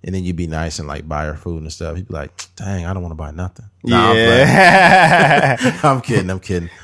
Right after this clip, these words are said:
Speaker 1: I'm
Speaker 2: Yeah.
Speaker 1: actually very hospitable. Like,
Speaker 2: Yeah.
Speaker 1: you have a, if you have anybody over as a guest, it just, even, it doesn't matter if you're just fucking a chick. Like, be nice.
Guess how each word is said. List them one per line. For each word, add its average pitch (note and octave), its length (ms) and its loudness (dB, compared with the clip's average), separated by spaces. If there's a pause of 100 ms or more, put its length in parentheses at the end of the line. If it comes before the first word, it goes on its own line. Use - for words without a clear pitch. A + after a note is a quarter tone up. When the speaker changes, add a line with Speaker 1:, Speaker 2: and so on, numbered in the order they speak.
Speaker 1:
I'm A2 120 2
Speaker 2:
Yeah. A2 100 6
Speaker 1:
actually G#2 300 4
very A#2 180 4
hospitable. F#2 680 -2 (100)
Like, E2+ 200 -8 (140)
Speaker 2:
Yeah. F#2+ 380 2
Speaker 1:
you A#2 140 0
have A#2 120 4
a, G#2+ 40 0 (280)
if A2+ 120 -6
you C3+ 80 0
have A#2+ 180 2
anybody G#2 460 0
over G2 180 0
as F2+ 120 -4
a F2 60 -8
guest, F2+ 380 -4
it D#2+ 180 -10
just, G#2 280 -6
even, A2+ 160 0
it - 20 0
doesn't C3 240 2
matter A2+ 160 2
if F#2+ 140 -4
you're G2 80 -4
just F2+ 200 -6
fucking F2+ 320 -4
a D#2 60 -10
chick. D#2+ 300 -10
Like, D2+ 260 -12
be A#2+ 140 -2
nice. E2 420 -8